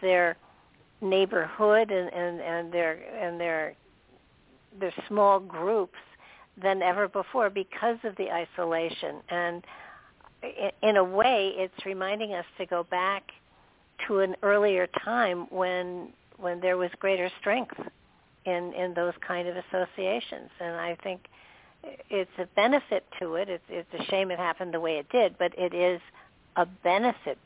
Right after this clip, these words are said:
to it. So that, so that we have learned from this situation that we've been going through that there is a richness and a value to, to being neighborly, to working with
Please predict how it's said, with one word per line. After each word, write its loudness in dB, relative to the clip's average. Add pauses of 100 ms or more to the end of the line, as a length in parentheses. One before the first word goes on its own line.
(100)
to -8
it. -16 (840)
So 6
that, 4 (140)
so 2
that -2
we -2
have -4
learned 4 (120)
from 2
this -4 (120)
situation -4
that -6
we've -6
been -6
going -6 (160)
through 4
that 0 (840)
there 2
is 0
a -4
richness -2 (100)
and 0
a -2
value 4 (160)
to, -2 (600)
to -8 (100)
being 2
neighborly, 0 (120)
to -2
working -2
with -2